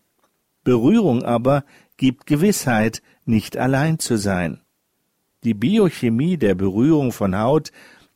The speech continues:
lässt sich virtuell nicht ersetzen. Wir versichern uns unserer eigenen Existenz durch die physische Nähe zu anderen.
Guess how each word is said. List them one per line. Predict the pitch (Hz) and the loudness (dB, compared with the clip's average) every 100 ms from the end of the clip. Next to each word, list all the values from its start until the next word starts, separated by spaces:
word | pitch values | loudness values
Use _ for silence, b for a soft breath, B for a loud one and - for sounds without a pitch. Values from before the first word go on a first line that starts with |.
| - | -4
lässt | 156 180 - | 0 0 0
sich | 175 170 - | -2 -2 0
virtuell | 113 113 - 123 117 120 | 0 0 2 0 2 2
nicht | 120 107 - | 2 0 -2
ersetzen. | 143 131 151 151 - 110 95 _ _ _ _ _ _ _ _ - | -4 -2 0 -2 -4 -4 -4 _ _ _ _ _ _ _ _ -2
Wir | 117 | -2
versichern | - 120 113 190 - 135 | 0 0 0 -2 0 -2
uns | 147 147 156 - - B B - | 0 2 0 -2 -12 B B -2
unserer | 147 127 123 123 | 0 2 0 0
eigenen | 147 190 170 160 151 | 0 2 2 2 0
Existenz | 147 - 151 - 147 170 196 - - b b _ | -2 0 0 0 0 2 2 -2 -12 b b _
durch | - 127 - | 0 0 2
die | 120 | -2
physische | 107 - 202 185 180 - 170 | -2 0 0 2 0 2 2
Nähe | 127 101 98 98 | 4 2 2 -2
zu | - | -2
anderen. | 131 143 156 120 95 90 | -2 0 0 0 -2 -6